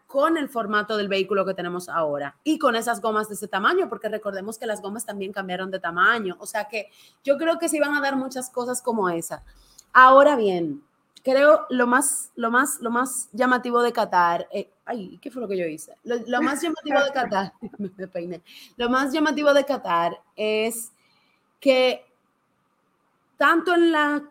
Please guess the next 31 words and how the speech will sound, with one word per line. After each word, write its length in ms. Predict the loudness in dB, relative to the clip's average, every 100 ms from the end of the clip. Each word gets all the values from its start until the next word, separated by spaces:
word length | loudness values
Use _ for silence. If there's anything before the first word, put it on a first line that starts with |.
| _ _ _ -8
en 140 | -4
la 120 | -4 -2
práctica, 840 | -2 -2 -6 -4 -2 -2 -4 -8
en 220 | -6 -4
la 140 | -4 -8
quali 360 | 0 2 2
del 180 | 0 -4
domingo, 600 | -4 -4 -4 -2 -2 -4
en 240 | -4 -4 -4
el 120 | -6
sprint 400 | -8 -8 -6 -6
shootout 580 | -6 -4 0 2 0 -2
del 140 | -6
sábado 320 | -4 -2 -2 -2
en 80 |
la 60 | -4
mañana, 600 | -4 -4 -4 -4 -4 -8 _
en 240 | 0 0
el 100 | 0
sprint 440 | -2 -8 -4 -4 -2
race 360 | 0 0 -4 -10
del 260 | -12 -4 -4
sábado 260 | -2 -4 -4
en 80 |
la 120 | -6 -10
tarde, 420 | -16 -16 -16 -18 _ _ _ _ _ _ _ _ _ _
pus-, 480 | 0 0 -2 -8 -4
puso 420 | 0 2 4 2
muy 360 | 4 4 4 4
a 180 | 2 0
prueba 460 | 2 4 4 2